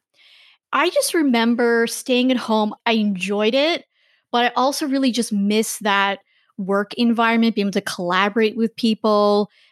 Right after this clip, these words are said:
And I'm also very, very type A, which I suppose it's very typical of breadwinning moms. So I wasn't happy with what I was making, not because I was, like, competitive, but just because I knew that I could do more.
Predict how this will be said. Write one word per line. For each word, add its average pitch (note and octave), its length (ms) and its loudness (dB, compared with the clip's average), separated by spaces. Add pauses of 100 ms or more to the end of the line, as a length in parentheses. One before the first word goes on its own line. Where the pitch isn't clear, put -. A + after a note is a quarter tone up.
(100)
And A3 140 0
I'm A3+ 140 4
also A3 200 2
very, G#3 440 2
very G3 200 0
type F#3 300 -2
A, G3+ 240 2
which G3+ 200 0
I F#3 140 -4
suppose F#3 580 -6
it's - 260 -12
very F#3 480 -4 (280)
typical A#3 420 0
of G#3+ 260 -2
breadwinning A#3+ 440 2
moms. C#4 540 0 (400)
So D4 180 0
I C#4+ 60 -2
wasn't F#4+ 340 0 (240)
happy C4+ 640 2
with G#3+ 420 0
what G#3+ 140 0
I G#3 100 4
was G3 200 -4
making, G3 440 -4
not D#4+ 360 2 (140)
because A#3 1000 0 (580)
I A3+ 140 4
was, A3 160 2
like, G3+ 160 0
competitive, A3 840 0
but A3+ 100 2
just C#4 180 0
because D4 280 0
I B3 100 2
knew A3+ 440 0
that A#3 140 0
I G#3 80 -2
could G#3 200 -4
do G3 160 -6
more. G3+ 600 0